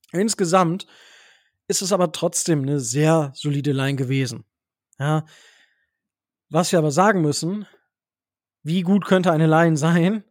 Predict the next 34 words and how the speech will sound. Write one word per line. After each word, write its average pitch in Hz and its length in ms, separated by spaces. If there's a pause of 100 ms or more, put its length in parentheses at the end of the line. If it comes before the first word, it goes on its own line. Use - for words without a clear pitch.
(320)
<laughs> - 320
wenn 170 180
die 170 100
Starter 180 400
mal 156 160
spielen 170 480
würden? 117 280 (640)
Und 156 140
das 190 160
ist 180 160
das, - 400 (360)
das 180 140
ist - 60
das 156 120
große 170 340
Problem. 139 480
Wir 127 100
haben 190 160
es - 120
nicht 175 160
geschafft, 202 360 (960)
dass - 500 (360)
das - 220
Team 202 260
gesund 147 400
geblieben 135 400
ist. 165 180
Da 147 60
muss 156 180
man 151 120
dann 147 140
auch 139 120
vielleicht 143 320
den 131 200